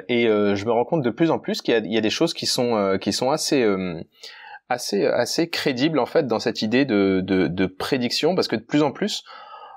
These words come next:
euh, on, on, on a, on arrive à être en mesure, hein, de, de prédire, euh,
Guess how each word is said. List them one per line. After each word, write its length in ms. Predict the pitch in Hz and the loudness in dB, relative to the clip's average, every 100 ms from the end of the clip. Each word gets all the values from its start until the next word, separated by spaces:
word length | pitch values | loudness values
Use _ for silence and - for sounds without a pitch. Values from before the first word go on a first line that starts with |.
| _ _ - | _ _ 0
euh, 600 | 104 101 98 95 95 - - - | 2 4 4 4 2 0 -4 -4
on, 220 | 117 104 | 0 0
on, 300 | 107 101 101 - | 2 2 0 0
on 180 | 110 104 | 0 2
a, 200 | 104 104 | 0 -2
on 100 | 113 | 0
arrive 240 | 110 135 143 | 2 2 2
à 60 | |
être 160 | 117 - | 0 0
en 60 | |
mesure, 340 | 110 113 135 160 | -2 0 2 2
hein, 140 | 113 | 2
de, 240 | 98 104 98 | 2 2 2
de 100 | 98 | 0
prédire, 800 | - - - 127 117 147 170 120 | -4 -6 -2 -2 0 2 2 2
euh, 380 | 107 98 98 | 0 0 -6